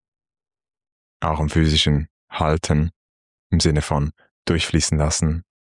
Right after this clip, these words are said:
durchlässige Stabilität, wenn die mehr von dem, was du feinstofflich wahrnimmst,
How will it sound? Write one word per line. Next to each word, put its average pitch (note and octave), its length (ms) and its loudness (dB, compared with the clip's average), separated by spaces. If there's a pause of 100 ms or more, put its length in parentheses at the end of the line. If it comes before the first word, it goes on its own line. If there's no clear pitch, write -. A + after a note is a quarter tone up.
(280)
durchlässige E2+ 720 0
Stabilität, D#2+ 680 0 (1500)
wenn F#2 160 2
die E2 100 4
mehr E2 200 2
von F2 160 0
dem, E2 180 2
was D#2+ 120 -2
du E2+ 60 -6
feinstofflich E2 680 -2
wahrnimmst, D2+ 540 -2